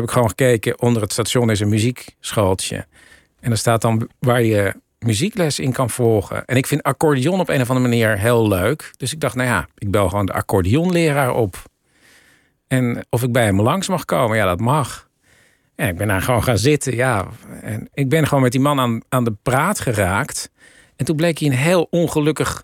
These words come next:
liefdesleven te hebben gehad. Hij is meer dan dertig jaar verliefd geweest op een vrouw die onbereikbaar was in Roemenië. En dat was ooit zo begonnen wat je net hoorde.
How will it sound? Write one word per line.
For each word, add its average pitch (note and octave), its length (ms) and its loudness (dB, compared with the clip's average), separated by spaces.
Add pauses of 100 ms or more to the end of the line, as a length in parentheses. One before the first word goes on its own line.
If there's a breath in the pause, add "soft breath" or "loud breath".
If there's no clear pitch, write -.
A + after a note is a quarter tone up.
(120)
liefdesleven C#3 840 0
te B2 100 -4
hebben A#2+ 200 -2
gehad. A2+ 480 -2 (360 soft breath)
Hij C#3+ 200 -2
is C3 260 -4 (100)
meer C3+ 220 2
dan B2 120 2
dertig D3 340 -2
jaar B2 300 0
verliefd C3 320 -2
geweest A2+ 280 0
op A#2 80 -10
een B2 100 -4
vrouw A#2+ 460 2
die A2 140 0
onbereikbaar B2+ 640 0
was A2 260 0
in C3 180 0
Roemenië. A2 720 0 (720 loud breath)
En B2+ 100 0
dat B2 80 2
was B2 140 0
ooit C3 200 2
zo C3+ 180 2
begonnen B2+ 380 0
wat A2 140 -2
je A#2+ 60 -2
net A#2 240 -2 (240)
hoorde. B2 520 0